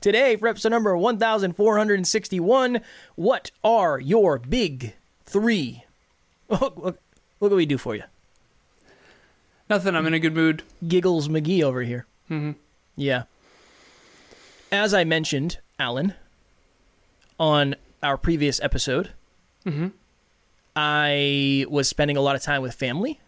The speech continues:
Speaker 1: because of Memes, and Memes is now doing really well. She's in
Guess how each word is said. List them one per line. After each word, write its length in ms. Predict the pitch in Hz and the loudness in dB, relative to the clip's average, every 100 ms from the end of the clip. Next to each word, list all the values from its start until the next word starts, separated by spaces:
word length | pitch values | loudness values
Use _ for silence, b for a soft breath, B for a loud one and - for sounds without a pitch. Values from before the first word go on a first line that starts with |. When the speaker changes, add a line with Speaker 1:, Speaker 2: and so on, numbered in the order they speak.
| _ | _
Speaker 1:
because 220 | - 135 127 | -6 -2 -2
of 120 | 123 | -2
Memes, 500 | 135 139 233 - - _ _ | -2 0 0 -4 -8 _ _
and 180 | 139 139 | -4 -2
Memes 240 | 147 143 | 0 0
is 140 | 139 127 | -2 -2
now 160 | 127 | -2
doing 300 | 135 139 135 | 0 -2 -2
really 220 | 143 135 131 | -2 0 2
well. 240 | 165 202 | 2 2
She's 240 | - 135 | -2 -4
in 200 | 139 131 | -2 -4